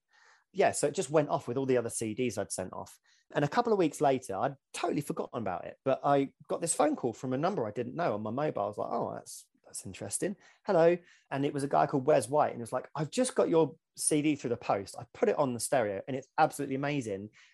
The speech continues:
I'm, I'm with the Glastonbury Unsigned competition, and we really like for you to come and play Michael Evis's Working Men's Club in Pilton." And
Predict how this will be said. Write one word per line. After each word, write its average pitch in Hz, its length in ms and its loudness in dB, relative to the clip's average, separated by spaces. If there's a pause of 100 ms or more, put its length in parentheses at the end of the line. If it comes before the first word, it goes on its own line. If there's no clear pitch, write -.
(160)
I'm, 160 360 4
I'm 160 180 2
with 143 100 0
the 147 60 -2
Glastonbury 135 480 -2
Unsigned 151 380 -2
competition, 113 580 -6
and 120 140 -4
we 127 100 2
really 127 260 4
like 120 240 2
for - 200 -6
you 113 140 -2
to - 100 -14
come 117 240 -2
and 117 120 -4
play 104 440 -2 (400)
Michael 131 320 0
Evis's 127 340 0
Working 117 300 -2
Men's 196 240 0
Club - 260 -6
in 117 100 -6
Pilton." 180 420 0
And 104 100 -14